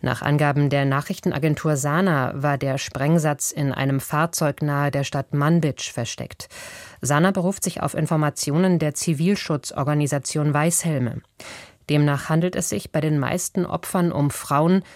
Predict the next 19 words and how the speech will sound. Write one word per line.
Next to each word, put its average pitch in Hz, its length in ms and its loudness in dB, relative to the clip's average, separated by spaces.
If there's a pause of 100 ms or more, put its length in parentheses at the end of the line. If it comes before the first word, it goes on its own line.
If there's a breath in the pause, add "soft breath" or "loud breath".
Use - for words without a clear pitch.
(240 loud breath)
die 156 140 2
als 143 240 0
Landarbeiterinnen 135 1000 0
tätig 127 420 -4
waren. 117 340 -4 (760 loud breath)
Auch 170 180 2
die 233 180 4
syrische 208 460 2
Beobachtungsstelle 170 880 0
für - 140 0
Menschenrechte 156 840 0
mit 127 180 0
Sitz - 300 -4
in 143 160 2
London 143 480 4
berichtet 131 520 -4
über 127 240 -2
den 120 200 -2
Vorfall. - 540 -6